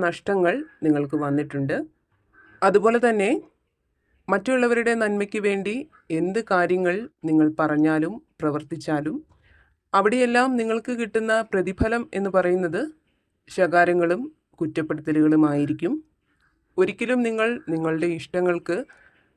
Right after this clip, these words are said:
പ്രാധാന്യം നൽകിയിട്ടില്ല എന്ന് തന്നെ പറയാം. നിങ്ങൾക്ക് ചുറ്റുമുള്ള പ്രിയപ്പെട്ടവർക്ക് വേണ്ടി ജീവിക്കാനും അവർക്ക് വേണ്ടി ത്യാഗങ്ങൾ ചെയ്യാനും അവരുടെ ആഗ്രഹങ്ങൾ സാധിച്ചു കൊടുക്കാനുമൊക്കെയാണ് നിങ്ങൾക്കിഷ്ടം.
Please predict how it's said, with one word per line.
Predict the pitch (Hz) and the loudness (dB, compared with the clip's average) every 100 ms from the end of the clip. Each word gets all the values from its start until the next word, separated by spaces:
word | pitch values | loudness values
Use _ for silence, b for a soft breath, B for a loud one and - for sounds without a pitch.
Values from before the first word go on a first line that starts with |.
| - | -2
പ്രാധാന്യം | 190 202 208 226 226 240 254 - 156 | 2 4 2 -2 0 -2 -4 -4 0
നൽകിയിട്ടില്ല | 156 160 170 165 160 165 196 220 - 151 | 0 0 -2 -2 -2 0 0 -2 -4 0
എന്ന് | 151 147 | 2 2
തന്നെ | 147 147 | 0 0
പറയാം. | 147 143 143 247 - _ _ _ _ _ _ _ _ 202 | -2 -2 -2 -6 -10 _ _ _ _ _ _ _ _ 2
നിങ്ങൾക്ക് | 214 247 254 269 | 4 4 2 0
ചുറ്റുമുള്ള | 247 - 240 220 214 262 302 _ _ _ | 0 0 2 4 4 2 -2 _ _ _
പ്രിയപ്പെട്ടവർക്ക് | 196 202 208 247 254 247 247 233 | 0 0 2 2 6 4 4 2
വേണ്ടി | 226 214 190 | 2 0 -4
ജീവിക്കാനും | 165 165 156 165 156 160 302 - _ _ 170 | -2 -2 0 2 4 4 2 -6 _ _ 2
അവർക്ക് | 185 180 190 | 2 2 -2
വേണ്ടി | 190 196 185 | -2 -2 2
ത്യാഗങ്ങൾ | 175 170 180 190 190 190 | 4 4 2 0 0 -2
ചെയ്യാനും | 175 165 160 170 277 - _ - 196 | -2 0 0 -2 -4 -12 _ -2 0
അവരുടെ | 214 240 226 | 2 2 2
ആഗ്രഹങ്ങൾ | 208 214 226 220 220 254 294 _ _ - - | 0 -2 -2 -4 -4 -6 -10 _ _ -12 -2
സാധിച്ചു | 170 165 175 196 | 0 0 -2 -2
കൊടുക്കാനുമൊക്കെയാണ് | 180 156 180 180 165 156 202 165 156 240 - _ _ _ - | -2 0 -2 0 -2 -2 -2 0 0 0 -6 _ _ _ 0
നിങ്ങൾക്കിഷ്ടം. | 156 151 156 156 - 185 | 2 2 0 -4 -4 -8